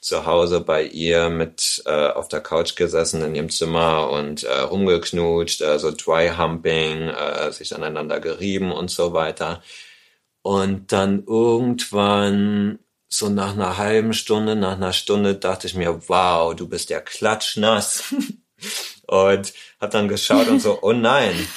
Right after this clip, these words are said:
hast du deine Periode bekommen?“ Und sie so, „Ähm, nein, bei mir ist alles okay.“ Und ich guck so in meinen Schritt, alles blutig, komplett.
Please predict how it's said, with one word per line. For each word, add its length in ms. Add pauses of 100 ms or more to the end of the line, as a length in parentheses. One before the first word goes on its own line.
hast 180
du 40
deine 220
Periode 600
bekommen?“ 560
Und 140
sie 120
so, 260
„Ähm, 500
nein, 580
bei 120
mir 160
ist 100
alles 280
okay.“ 380
Und 100
ich 140
guck 160
so 100
in 120
meinen 280
Schritt, 320
alles 420
blutig, 600
komplett. 640